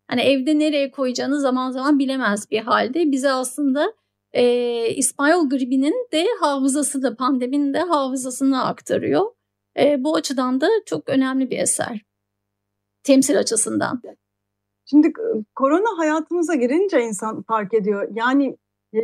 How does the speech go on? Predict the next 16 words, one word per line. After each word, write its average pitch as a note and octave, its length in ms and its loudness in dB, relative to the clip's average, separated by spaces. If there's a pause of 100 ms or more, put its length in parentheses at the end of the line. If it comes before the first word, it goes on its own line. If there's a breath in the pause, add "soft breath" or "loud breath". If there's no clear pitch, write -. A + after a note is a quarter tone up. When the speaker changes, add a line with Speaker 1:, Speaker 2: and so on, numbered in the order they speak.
(240)
Speaker 2:
bu D#4 380 2
kadar B4 400 2
etkili F#4 340 -2
olmuş B3+ 760 0
bir A#3+ 100 0
güçten A3+ 560 -2
bahsediyoruz. F#3 580 -4
Hani G#3+ 140 -4
insanlık C4+ 520 0
tarihi C4 560 0
kadar C4 480 0
önemli C4 340 0
bir D#4 180 0
mikroplar G4 580 -2
tarihi G#3 420 -2
var. C4+ 160 2